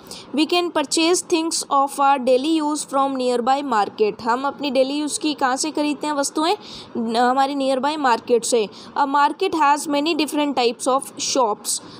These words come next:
Market में अलग-अलग, अ, प्रकार की shops होती हैं। Big cities have many markets, uh, market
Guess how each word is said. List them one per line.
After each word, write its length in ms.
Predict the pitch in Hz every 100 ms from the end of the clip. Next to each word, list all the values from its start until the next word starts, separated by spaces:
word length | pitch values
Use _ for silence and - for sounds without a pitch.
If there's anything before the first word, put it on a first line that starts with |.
| -
Market 360 | 240 254 311 277
में 180 | 302
अलग-अलग, 640 | 294 294 285 294 262 - 233
अ, 180 | 240 233
प्रकार 440 | 240 240 247 247
की 160 | - 285
shops 340 | 262 262 302
होती 260 | 285 277 277
हैं। 240 | 269 277 - - -
Big 200 | 233 370
cities 480 | 370 381 330 320 269 208 - - 247
have 300 | 277 302 254
many 400 | 269 330 370 285
markets, 720 | 233 220 - 254 254 - -
uh, 140 | 277 233
market 440 | 233 247 285